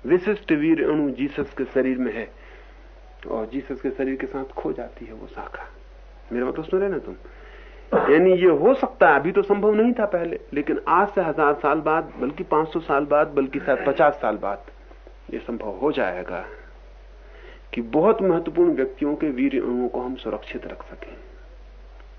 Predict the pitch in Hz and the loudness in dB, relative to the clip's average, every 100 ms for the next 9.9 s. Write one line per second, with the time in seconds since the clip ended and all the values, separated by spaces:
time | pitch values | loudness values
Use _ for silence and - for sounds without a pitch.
0 | - - 151 165 127 117 - - 151 139 | -20 -20 -8 -2 0 0 -4 -4 -2 0
1 | 120 - 110 98 - 120 117 107 107 117 | -2 -4 -6 -6 -6 -6 -4 -6 -6 -4
2 | 107 104 113 120 - 98 - - 117 - | -4 -4 -8 -10 -8 -8 -8 -10 -10 -10
3 | - - 117 107 110 113 - - - - | -10 -10 -8 -8 -6 -8 -12 -18 -20 -20
4 | - - - - - - - - - - | -20 -20 -20 -20 -20 -20 -20 -20 -20 -20
5 | - - - - - - - - - - | -20 -18 -18 -18 -18 -18 -20 -20 -20 -20
6 | - - - - 180 196 233 254 247 185 | -20 -20 -14 4 6 6 4 4 4 4
7 | 160 196 240 220 165 175 185 - 277 247 | 6 6 6 4 4 2 2 0 2 2
8 | 190 208 196 233 185 180 151 151 - 127 | 2 2 2 0 2 0 2 -2 0 0
9 | 160 190 180 190 196 214 214 202 151 | 2 2 2 4 4 6 8 6 4